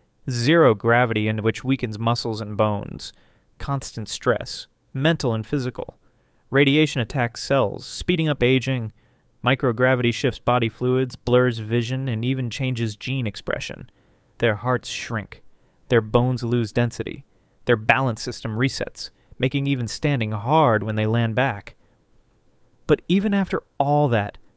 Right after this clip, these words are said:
Sunita Williams came back smiling, a true space hero.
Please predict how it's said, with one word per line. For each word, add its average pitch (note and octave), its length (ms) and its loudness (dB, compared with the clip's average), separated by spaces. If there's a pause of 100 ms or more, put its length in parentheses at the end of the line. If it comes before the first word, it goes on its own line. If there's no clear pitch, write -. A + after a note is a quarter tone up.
Sunita E3 300 0
Williams D#3 400 2
came B2+ 160 -4
back A2+ 180 0
smiling, G#2+ 720 -4 (400)
a A#2+ 80 2
true C#3+ 300 0
space - 480 2
hero. - 420 -4